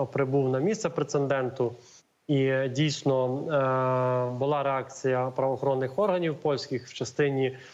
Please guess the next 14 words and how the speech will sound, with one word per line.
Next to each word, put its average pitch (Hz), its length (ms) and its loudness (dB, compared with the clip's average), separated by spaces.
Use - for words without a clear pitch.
відкриття 143 840 0
відповідного 131 520 0
провадження. 160 720 0
Але 143 260 2
надіємося, 147 800 0
що 131 580 0
це 135 140 -2
провадження 139 600 0
буде 127 500 2
максимально 143 600 0
швидко, 151 580 0
головне, 139 540 2
об'єктивно 139 1040 0
розслідувано 143 720 2